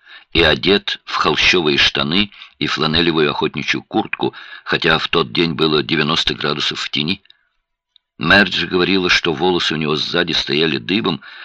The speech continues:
а глаза были как изюминки в тесте. "Я видела призрака, Джордж",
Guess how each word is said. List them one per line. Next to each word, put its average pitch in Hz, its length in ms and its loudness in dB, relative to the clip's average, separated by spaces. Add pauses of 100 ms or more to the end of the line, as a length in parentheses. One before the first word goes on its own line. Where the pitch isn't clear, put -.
(120)
а 80 120 2
глаза 82 400 2
были 85 240 2
как 85 260 0
изюминки 87 520 -2
в - 140 -4
тесте. - 440 -4 (1200)
"Я 71 220 -2
видела 87 460 0
призрака, 71 640 -6
Джордж", - 640 -4